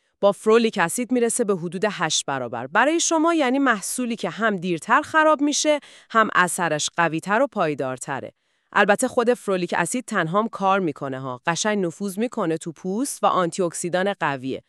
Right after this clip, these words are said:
چند جوری هم کار می‌کنه. مستقیم با رادیکال‌های آزاد می‌جنگه، نمیذاره تولید بشن، آنزیم‌های دفاعی پوست رو قوی می‌کنه،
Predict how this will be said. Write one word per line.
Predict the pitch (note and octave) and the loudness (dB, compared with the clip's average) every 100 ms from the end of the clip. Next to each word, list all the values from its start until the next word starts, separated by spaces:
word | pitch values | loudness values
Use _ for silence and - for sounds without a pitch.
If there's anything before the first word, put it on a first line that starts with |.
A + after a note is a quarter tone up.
| _ _ _ | _ _ _
چند | - B3 A#3+ | 2 4 4
جوری | G#3+ A3 A3 | 0 0 2
هم | F#3+ | 2
کار | - D3+ C3 | 0 -4 -4
می‌کنه. | B2+ - C#3 A2 - - _ | -6 -8 -8 -8 -12 -20 _
مستقیم | G3+ G#3 - G3+ G3 G#3+ | 2 2 6 4 4 4
با | F#3 | 4
رادیکال‌های | E3+ D#3+ F3 E3+ F3+ F3+ | 4 0 -2 0 2 0
آزاد | - D#3+ C#3+ F3 A3+ | 2 0 2 0 2
می‌جنگه، | C#4+ C4 C4+ C4 B3 B3 | 0 2 2 2 2 2
نمیذاره | A#3 G3+ E3+ D3+ D3+ | 2 0 0 -2 -4
تولید | D3 E3 D#3+ G#3+ - | -4 -4 -2 -2 -2
بشن، | D#4 - D4 C#4 - | -2 2 2 2 0
آنزیم‌های | F#3 F3+ D#3+ F3 F#3+ F#3+ | 0 0 0 -2 0 -2
دفاعی | D3+ D#3+ F3 E3+ B3+ | -2 -4 -2 -4 -4
پوست | - C4+ - | -6 -6 0
رو | C4+ | 0
قوی | A#3+ A#3 A#3 | 2 0 0
می‌کنه، | A#3 A3+ A3+ A3 A3 | -2 -2 -2 -2 -2